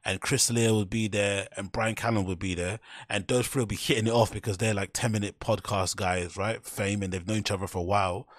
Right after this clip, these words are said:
And Brendan would just kind of, like, go into his shell. He wouldn't know what to say. He'd just be laughing nervously along.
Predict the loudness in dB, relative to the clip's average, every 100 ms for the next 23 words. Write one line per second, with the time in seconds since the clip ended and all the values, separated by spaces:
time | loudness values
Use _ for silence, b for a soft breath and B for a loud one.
0 | b b b b b -4 -2 2 2 2
1 | 0 -2 0 0 0 -6 -6 -8 -8 -6
2 | -4 -2 -4 -8 -4 2 6 6 4 4
3 | 4 4 2 -2 -2 0 2 2 0 -4
4 | -2 -2 -2 2 4 4 2 -2